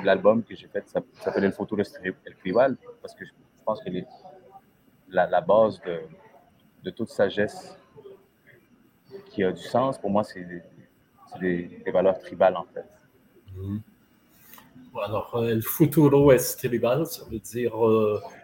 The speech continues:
Speaker 2: en français, le, le futur, euh, est tribal. Donc, euh, effectivement,
Speaker 1: Mhm.
Speaker 2: cette idée que ce, ce retour aux racines, c'est ce qui, euh, permettra de, d'aller vers, euh,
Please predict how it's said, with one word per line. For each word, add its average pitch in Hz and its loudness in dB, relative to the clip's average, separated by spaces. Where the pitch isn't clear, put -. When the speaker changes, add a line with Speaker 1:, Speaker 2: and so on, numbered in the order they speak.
Speaker 2:
en - -4
français, 120 -4
le, 113 0
le 135 0
futur, 151 6
euh, 117 2
est 117 -2
tribal. 113 -4
Donc, 123 -10
euh, 113 -2
effectivement, 98 -10
Speaker 1:
Mhm. - -20
Speaker 2:
cette - -12
idée 135 -2
que 117 0
ce, - -8
ce - -4
retour 151 6
aux 131 4
racines, 135 2
c'est - -2
ce - -2
qui, 135 -4
euh, 107 0
permettra 127 -2
de, 113 2
d'aller 120 -2
vers, 107 -6
euh, 104 -2